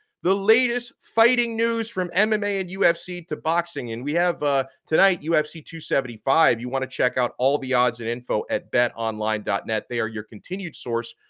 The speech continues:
for all your sporting wagering information, including live betting, esports, and more. And guys, there are so many college football futures on there as we count down towards the season starting.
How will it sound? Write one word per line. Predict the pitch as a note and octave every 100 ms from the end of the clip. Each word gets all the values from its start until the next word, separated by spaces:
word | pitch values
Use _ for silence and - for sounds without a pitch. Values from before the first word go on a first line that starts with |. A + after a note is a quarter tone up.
| _
for | - -
all | D3+ F3+
your | D3
sporting | - C#3+ B2 A2+
wagering | A2 G#2 A2 G2+
information, | F2+ G2+ F#2 F2+ - F#2+
including | F#2 C#3 B2 G2+
live | G2 A2 A2 -
betting, | G2+ F#2+ F#2 A#2
esports, | G#2+ - - F#2+ F2+ -
and | F2+
more. | F#2+ F#2+ F#2 F2+ E2+ _ _ _ -
And | G2+
guys, | A2 G#2 -
there | G2
are |
so | F#2 - C3 B2
many | A2+ G#2 F#2
college | G#2 F#2+ G2 -
football | G#2 - F#2 F2+
futures | - G2 G2 A#2 A2 -
on | A2 A2+
there | B2 B2
as | G2
we | G2+
count | - G2 F#2+
down | G2 F#2+
towards | F#2+ G2 F#2+ -
the |
season | E2 F#2+ F#2 G2+
starting. | G#2 - A#2 A#2+ C3+